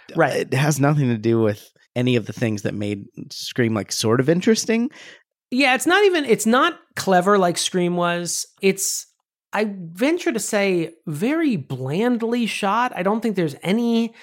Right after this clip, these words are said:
Speaker 1: interesting shots in this movie. I never got scared. At, did you get scared at any point in this movie?
Speaker 2: No.
Speaker 1: I was
Speaker 2: And I am
Speaker 1: never scared
Speaker 2: very easily
Speaker 1: at
Speaker 2: scared.
Speaker 1: anything.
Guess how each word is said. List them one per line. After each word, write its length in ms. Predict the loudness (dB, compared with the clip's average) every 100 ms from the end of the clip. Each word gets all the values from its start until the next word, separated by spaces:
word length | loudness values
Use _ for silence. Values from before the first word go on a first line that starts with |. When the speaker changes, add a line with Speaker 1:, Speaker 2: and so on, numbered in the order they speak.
| -20 -20 -12 2
Speaker 1:
interesting 600 | 4 4 0 0 2 0
shots 400 | 2 2 2 0
in 80 | -2
this 180 | 0 0
movie. 500 | 2 2 -2 -4 -8 -16 -6 0
I 120 | 2
never 400 | 4 4 4 2
got 340 | 2 2 -2
scared. 720 | -6 0 4 4 2 -6 -14 -18 -6
At, 180 | -6 -2
did 160 | 2 4
you 100 | 4
get 160 | 2
scared 400 | 0 2 2 2
at 100 | 0
any 200 | -2 -2
point 240 | -2 -2 -2
in 60 |
this 180 | -4 0
movie? 300 | 0 0 -4
Speaker 2:
No. 40 | -8 -18 _ -2
Speaker 1:
I 140 | 2
was 220 | 4 4 2
Speaker 2:
And 180 | 4
I 80 | 6
am 160 | 4 4
Speaker 1:
never 260 | 2 2
scared 340 | 0 -4 2 6
Speaker 2:
very 280 | 6 6 4
easily 380 | 0 0 0 0
Speaker 1:
at 80 | -2
Speaker 2:
scared. 180 | 0 0 -2
Speaker 1:
anything. 220 | -10 -14